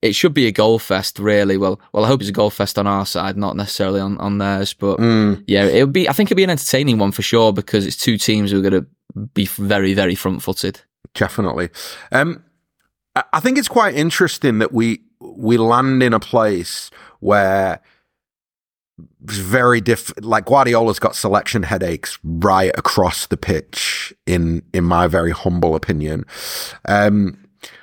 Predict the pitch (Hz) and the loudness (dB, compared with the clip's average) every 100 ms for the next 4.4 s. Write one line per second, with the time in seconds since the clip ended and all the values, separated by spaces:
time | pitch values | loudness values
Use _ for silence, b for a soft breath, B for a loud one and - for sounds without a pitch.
0 | B _ _ _ - - 65 - _ _ | B _ _ _ -20 -18 -20 -20 _ _
1 | _ 82 123 143 151 214 170 202 208 202 | _ -20 -6 -2 2 2 2 2 2 0
2 | - 165 143 - - 190 135 b b - | -2 -2 -2 -2 2 4 2 b b -6
3 | 165 160 143 131 120 113 - 95 85 - | 2 4 4 0 -2 -2 -6 -8 -10 -12
4 | - 104 120 135 | -8 -2 0 0